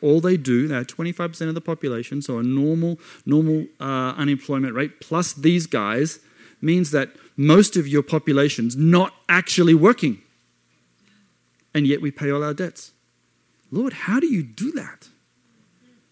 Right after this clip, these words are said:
He's doing something, and it is marvelous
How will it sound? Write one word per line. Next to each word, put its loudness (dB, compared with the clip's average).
He's -6
doing -4
something, -12
and -4
it -2
is -6
marvelous -6